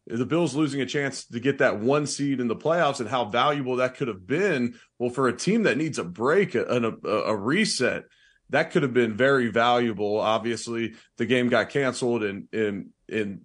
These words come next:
that's not the, the top priority. Damar Hamlin being healthy and being safe um, and, and progressing is, is the most important thing through the, through, through all that situation.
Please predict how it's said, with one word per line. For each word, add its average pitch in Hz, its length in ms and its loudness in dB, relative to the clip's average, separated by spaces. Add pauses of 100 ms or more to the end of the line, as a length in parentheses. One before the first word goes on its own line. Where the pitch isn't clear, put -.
that's 113 340 -2
not 120 360 -2
the, 98 340 -2
the 104 100 -2
top 117 300 -2
priority. 107 720 0 (260)
Damar 123 300 2
Hamlin 120 380 -2
being 110 360 -2
healthy 107 500 -4
and 98 120 -8
being 113 240 0
safe 107 500 -2 (360)
um, 95 640 -4
and, 107 220 -2
and 107 180 -2
progressing 110 640 -2
is, 95 380 -6
is 101 220 -8
the 101 60 -6
most 107 260 0
important 110 400 -4
thing 107 220 -4
through 107 140 -6
the, 95 220 -8 (680)
through, 139 320 -2
through 147 220 4
all 113 120 4
that 110 180 2
situation. 104 680 -4